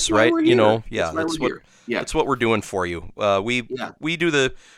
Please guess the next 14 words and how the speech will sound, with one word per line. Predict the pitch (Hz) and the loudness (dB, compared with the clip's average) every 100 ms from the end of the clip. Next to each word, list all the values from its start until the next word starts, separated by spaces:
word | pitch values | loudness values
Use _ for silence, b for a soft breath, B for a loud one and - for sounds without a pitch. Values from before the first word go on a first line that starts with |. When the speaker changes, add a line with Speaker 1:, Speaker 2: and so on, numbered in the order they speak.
| b | b
Speaker 2:
we | 175 196 | -4 -2
do | 196 | 2
the | 165 | 4
hard | 147 147 127 | 6 6 6
stuff. | - 135 123 | 2 2 2
You | 135 131 | -4 -6
just, | 127 - - | -4 -4 -8
you | 131 | -12
just | 127 123 - | -8 -8 -4
listen | 117 - 113 | -4 -2 -2
and, | 98 95 87 - | -2 -6 -8 -10
and | 95 90 87 | -8 -8 -10
laugh. | - 90 76 - - B B B | -6 -6 -6 -10 -20 B B B
Speaker 1:
Yeah. | B | B